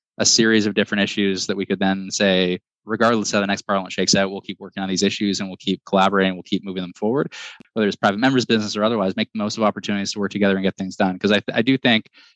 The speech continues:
at least in this role, not being a minister, not being formally in government, I do think the opportunity to work across party lines is a really important way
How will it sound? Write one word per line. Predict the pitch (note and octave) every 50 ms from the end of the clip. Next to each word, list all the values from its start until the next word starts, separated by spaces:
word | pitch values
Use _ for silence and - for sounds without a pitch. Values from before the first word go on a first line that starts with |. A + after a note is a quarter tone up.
| _ -
at | - A#2
least | B2+ C3 B2 -
in | A#2+ A2
this | A2 A#2+ A2+ - -
role, | A2+ G#2+ G#2 G2+ G2+ G2+ G2 - _ _ _ _ _
not | A#2+ B2 B2 -
being | A#2+ A2+
a | A2
minister, | G#2+ G#2+ G#2+ G#2+ - - A2 G#2+ G#2 G#2 G2 - _ _ _ _ _
not | A2+ A2 G#2+
being | - G#2+ G#2 G2+
formally | - - A2+ A2 G#2 G2+ G2
in | F#2+
government, | F#2+ B2 B2+ A#2 G2 F#2 F2 F2 - _ _ _ _ _
I | A2
do | G#2+ - C3+ C3+
think | - B2+ A#2+ A2+ G#2
the | A2+ A2
opportunity | G#2+ G2+ - F#2+ - G#2 G#2 G2+ G2+
to | G2
work | F#2 G2 G2+ G2 G2 - _ _ _ _ _ _ _ _ _ _ -
across | - - - A2 G#2+ G#2+ G#2 -
party | - - G#2 G2+ G2 G2
lines | G2 G2 G2 G2 G2 G2 G2 G2 F#2+ - -
is | - A2+ G2+
a | G#2 G2+
really | G2+ G2+
important | G2 G2 - - G2+ G2 G2 G2
way | G2+ G2+ F#2+ F#2+ F#2 F#2 F#2 F2+